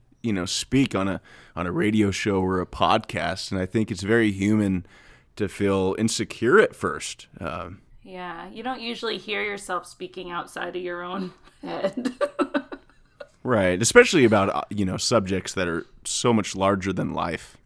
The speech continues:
Speaker 2: Right.
Speaker 1: Uh, as far as just our own thoughts go and the impact it has to the listeners. And we take more care in, in the way we craft our, our speech and our thoughts. And in the end, I know I've become, I've went from being a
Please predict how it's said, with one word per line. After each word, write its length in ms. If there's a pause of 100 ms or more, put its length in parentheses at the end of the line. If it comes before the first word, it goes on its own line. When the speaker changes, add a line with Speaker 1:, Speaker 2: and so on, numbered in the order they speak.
(140)
Speaker 2:
Right. 400 (160)
Speaker 1:
Uh, 360
as 140
far 220
as 120
just 320
our 140
own 160
thoughts 340
go 440
and 240 (280)
the 140
impact 420
it 120
has 300
to 140
the 140
listeners. 580
And 140 (460)
we 80
take 200
more 200
care 340
in, 320
in 160
the 60
way 140
we 120
craft 400
our, 160 (480)
our 80
speech 460
and 100
our 80
thoughts. 480
And 220 (400)
in 160
the 180
end, 180
I 120
know 180
I've 200
become, 500 (180)
I've 140
went 160
from 160
being 260
a 120